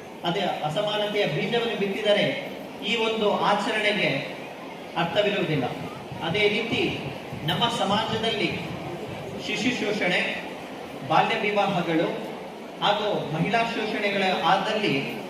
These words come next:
ಆ ಪ್ರಕರಣಗಳು ಹೆಚ್ಚಾದಲ್ಲಿ ಈ ಒಂದು ಆಚರಣೆಗೆ ಅರ್ಥವಿರುವುದಿಲ್ಲ. ಆದ್ದರಿಂದ ಯಾವಾಗ ನಾವೆಲ್ಲರೂ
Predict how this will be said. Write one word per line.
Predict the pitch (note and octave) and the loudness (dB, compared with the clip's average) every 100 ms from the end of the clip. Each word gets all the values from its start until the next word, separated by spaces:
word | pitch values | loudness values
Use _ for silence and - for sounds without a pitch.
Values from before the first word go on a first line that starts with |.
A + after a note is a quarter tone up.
| - A#2 - D#3+ | -8 -8 -6 0
ಆ | G3 | 0
ಪ್ರಕರಣಗಳು | F#3+ - A#3 A3+ G3+ F#3 | 0 0 0 0 0 0
ಹೆಚ್ಚಾದಲ್ಲಿ | - G#3+ A3 A3+ G3 D3+ - - - - G3+ | 0 0 0 0 0 0 -4 -10 -12 -8 -4
ಈ | A3 A3 | -2 -2
ಒಂದು | A3 F#3 G#3 | 2 4 4
ಆಚರಣೆಗೆ | G#3 A3+ A3 G#3+ F#3+ D3 - - D#3 | 2 0 0 0 2 0 -2 -4 -4
ಅರ್ಥವಿರುವುದಿಲ್ಲ. | D#3 G#3 G3 F3 D#3+ C#3 - - - - - - - - D#3+ | -2 -2 0 0 0 -2 -2 -6 -10 -12 -14 -14 -14 -4 0
ಆದ್ದರಿಂದ | G3 G#3 G#3 A3+ F#3+ D3+ - - - - D#3 | 4 4 4 2 2 2 -2 -8 -10 -6 2
ಯಾವಾಗ | F#3 G#3+ A3 A3+ A3 D#3 - - - - D#3+ | 4 6 6 4 4 2 -2 -8 -12 -10 -2
ನಾವೆಲ್ಲರೂ | F#3 G3+ G#3 B3 | 0 0 0 2